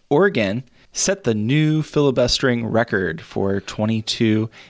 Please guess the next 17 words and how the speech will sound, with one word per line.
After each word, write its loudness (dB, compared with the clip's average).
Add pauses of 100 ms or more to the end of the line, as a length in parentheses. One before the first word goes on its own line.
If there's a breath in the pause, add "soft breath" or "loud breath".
(100 loud breath)
and -6
almost 0
a -4
half -4
hours 2 (760 loud breath)
while 0
protesting -4
the -8
Tidelands -4
oil -2
legislation. -2 (720 loud breath)
And 0
then -2
you -4
have -4
the -2
famous -2